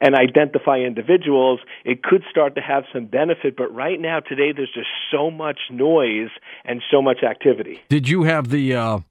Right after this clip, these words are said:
Speaker 2: Uh, the really fortunate time to work with John McAfee when you were at McAfee? We know him well.
Speaker 1: Uh, yeah, I, I, I, I was gonna say, I'm,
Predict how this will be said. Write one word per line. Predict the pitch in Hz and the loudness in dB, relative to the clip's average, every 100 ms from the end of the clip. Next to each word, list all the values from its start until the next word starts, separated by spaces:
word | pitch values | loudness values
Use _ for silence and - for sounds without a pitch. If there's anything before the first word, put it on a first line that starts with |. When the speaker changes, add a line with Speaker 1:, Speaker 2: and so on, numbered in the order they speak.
| _ _ _ _ _ | _ _ _ _ _
Speaker 2:
Uh, | 90 87 98 90 90 - _ _ 113 _ 110 _ | -8 -6 -8 -10 -16 -20 _ _ _ _ -20 _
the | 107 107 104 101 101 | -12 -10 -8 -10 -8
really | 127 156 139 | -2 0 0
fortunate | 120 170 156 156 135 120 _ | -2 -2 0 0 -2 -4 _
time | - 135 143 139 | -4 -2 0 0
to | 127 | 0
work | 110 104 135 - | -2 0 0 0
with | 120 | -2
John | 95 127 139 147 | 0 0 0 0
McAfee | 143 143 - 147 | 0 -2 -2 -2
when | 127 127 | -2 -4
you | 113 | -4
were | 107 | -2
at | 127 - | -4 -2
McAfee? | 127 127 123 135 127 113 _ _ | -4 -4 -4 -2 -4 -6 _ _
We | 117 135 | -2 0
know | 127 120 | 0 0
him | 107 101 | -2 -4
well. | 90 78 - _ _ _ _ _ _ _ _ _ - - - | -8 -14 -18 _ _ _ _ _ _ _ _ _ -16 -14 0
Speaker 1:
Uh, | 156 - - - 233 - - - | 0 0 -6 -8 -12 -12 0 4
yeah, | - - | 4 2
I, | 170 - | 0 4
I, | 180 180 | 4 6
I, | 180 196 190 185 | 6 6 6 8
I | |
was | 185 180 | 6 6
gonna | 226 208 - | 4 4 4
say, | 196 | 2
I'm, | 160 | 2